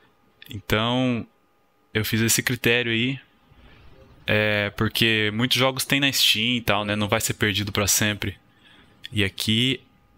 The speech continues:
eu fui mais nos que vão ser perdidos pra sempre, né? No caso desse jogo aqui, eu não sei se ele tá disponível ainda no PlayStation três pra comprar, né? Mas se não tiver, ele sumiu pra sempre então, porque agora no Xbox não tem mais, né? E esse é um jogo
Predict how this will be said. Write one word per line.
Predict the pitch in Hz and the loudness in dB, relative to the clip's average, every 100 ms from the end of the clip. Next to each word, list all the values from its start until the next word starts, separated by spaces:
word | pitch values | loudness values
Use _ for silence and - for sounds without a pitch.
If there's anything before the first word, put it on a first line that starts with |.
| - | -6
eu | 117 | -4
fui | - 120 | 0 0
mais | 110 110 117 | 2 0 0
nos | 123 | -2
que | - | 0
vão | 131 131 | 0 0
ser | 135 | 0
perdidos | 135 135 139 | 0 0 0
pra | 147 | -2
sempre, | 139 131 123 107 | 0 0 0 -2
né? | 110 | -2
No | 110 | -2
caso | 113 120 | 0 0
desse | 135 - 139 | 0 0 0
jogo | 143 135 | 0 -2
aqui, | - | -4
eu | |
não | 160 | -2
sei | 151 151 | 2 2
se | - 120 | 2 0
ele | 107 107 - - - - - | -2 -4 -12 -20 -20 -18 -6
tá | 110 | -2
disponível | - - 107 110 101 | -2 0 2 2 2
ainda | 107 110 101 | 0 0 -2
no | 98 | -2
PlayStation | 101 - - 101 | -2 0 0 -2
três | - 110 | -2 -2
pra | - | -4
comprar, | - 98 104 117 127 | -6 -4 -2 0 -2
né? | 127 - - - - - - - - | -4 -8 -18 -20 -20 -20 -20 -20 -10
Mas | 98 98 | -2 0
se | - | 2
não | 107 110 | 2 0
tiver, | - 107 107 113 | 0 2 2 2
ele | 127 | 0
sumiu | - 151 135 | -2 0 0
pra | 143 | 0
sempre | - 147 139 | 0 0 -2
então, | 165 160 127 | -2 -2 -2
porque | 104 - | -2 0
agora | 101 101 104 | 0 0 -2
no | 107 | -4
Xbox | - 101 - - | -2 -2 -2 -2
não | 110 | 0
tem | - 131 | 0 0
mais, | 127 110 101 | 0 -2 -2
né? | 104 - - - - - - - - | -4 -6 -14 -20 -20 -20 -20 -20 -8
E | 104 | -2
esse | 101 - | 0 0
é | |
um | 107 | 0
jogo | 101 117 120 123 117 104 95 | 0 0 2 2 2 0 -4